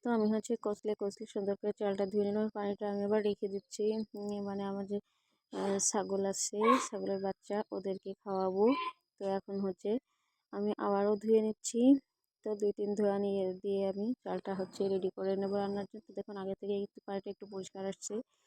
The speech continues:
কারণ প্রথমবার অনেকটা কচলে কচলে ধুয়ে নিয়েছিলাম। তো যাই হোক, আমার চালটাও প্রায় ধোয়া শেষ হয়ে এসেছে। এখন হচ্ছে আমি,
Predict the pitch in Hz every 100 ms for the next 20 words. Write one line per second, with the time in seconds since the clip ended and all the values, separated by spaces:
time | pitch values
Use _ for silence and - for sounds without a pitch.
0 | _ _ - - 226 - 202 214 208 220
1 | 190 202 - 208 - 196 - 202 202 -
2 | 202 202 202 196 202 202 - 202 214 285
3 | - _ _ _ _ _ _ _ _ 233
4 | 226 233 220 214 233 233 226 208 202 202
5 | 202 - 202 196 202 202 202 202 208 214
6 | 196 202 190 196 196 190 196 202 196 196
7 | 190 220 - 190 190 196 196 - 196 190
8 | 190